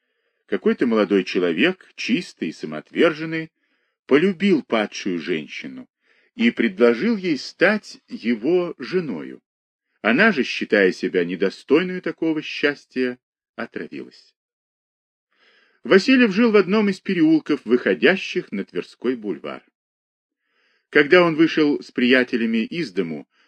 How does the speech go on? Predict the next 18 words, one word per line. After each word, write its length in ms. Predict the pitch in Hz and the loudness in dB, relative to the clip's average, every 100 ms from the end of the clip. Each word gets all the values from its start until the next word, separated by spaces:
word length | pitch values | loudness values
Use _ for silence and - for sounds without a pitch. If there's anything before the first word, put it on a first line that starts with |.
| _ | _
было 300 | 113 147 151 | 0 0 0
около 400 | 131 135 143 127 | -2 -6 -2 -2
одиннадцати 480 | 123 113 110 - - | -2 -4 -6 -12 -14
часов. 420 | - - - - _ _ _ _ _ _ _ _ _ _ - | -14 -16 -16 -16 _ _ _ _ _ _ _ _ _ _ -4
Недавно 380 | 104 185 202 160 | 2 2 2 -2
шел 260 | 135 151 | -2 -2
первый 360 | - 113 120 120 | -2 -2 -2 -6
снег, 580 | - 80 76 76 _ _ _ _ _ _ - | -10 -14 -12 -12 _ _ _ _ _ _ -14
и 80 | |
все 220 | 85 - 107 | -8 -4 -4
в 60 | |
природе 500 | - 90 101 160 117 | -2 0 2 0 -2
находилось 580 | 85 82 76 85 82 - | -6 -6 -4 -4 -4 -6
под 220 | 95 80 | -8 -6
властью 520 | 78 101 110 - - | -4 -4 -4 -8 -8
этого 260 | 82 87 80 | -6 -6 -8
молодого 480 | 80 80 73 80 76 | -8 -8 -8 -10 -10
снега. 460 | - 73 64 73 | -20 -18 -18 -20